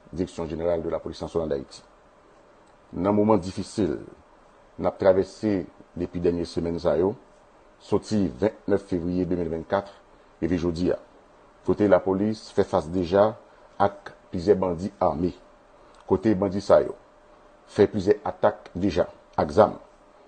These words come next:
sou enstitisyon piblik ak prive. Egalman ak katye kote popilasyon pezib la viv.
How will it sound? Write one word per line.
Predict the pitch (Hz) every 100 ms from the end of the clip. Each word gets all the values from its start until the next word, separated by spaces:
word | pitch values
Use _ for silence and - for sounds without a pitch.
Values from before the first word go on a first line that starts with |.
| -
sou | - 117 113 120 120 - -
enstitisyon | 107 - 113 101 117 113
piblik | 107 92 117 117 -
ak | 92 -
prive. | 95 73 98 - _ - - - - - _ _ _ -
Egalman | 98 98 110 117 -
ak | - - -
katye | 101 - - 113 -
kote | 98 - 107
popilasyon | 101 95 92 - 92
pezib | 90 80 87
la | 85
viv. | 73 78 87